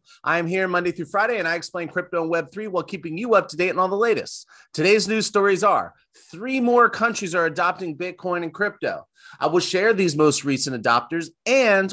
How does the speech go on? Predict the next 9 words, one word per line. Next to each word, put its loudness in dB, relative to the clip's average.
where 2
they -2
are 2
at -2
in -6
their -6
phase -4
of -4
adoption. 2